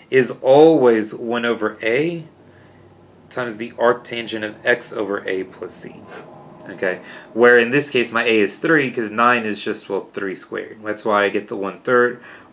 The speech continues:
arctangent of x over three. Anyways, we're gonna go plus, and the integral of this is also one-third times the arctangent of x over three, and this is going from zero to infinity.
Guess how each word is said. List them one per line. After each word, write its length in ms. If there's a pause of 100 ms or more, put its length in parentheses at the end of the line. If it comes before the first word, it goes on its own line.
arctangent 520
of 100
x 200
over 160
three. 240 (680)
Anyways, 480
we're 60
gonna 120
go 100
plus, 560
and 180
the 60
integral 360
of 60
this 200
is 120
also 600 (720)
one-third 720
times 280
the 100
arctangent 920 (580)
of 140
x 240
over 180
three, 460 (460)
and 120
this 160
is 100
going 220
from 200
zero 260
to 160
infinity. 480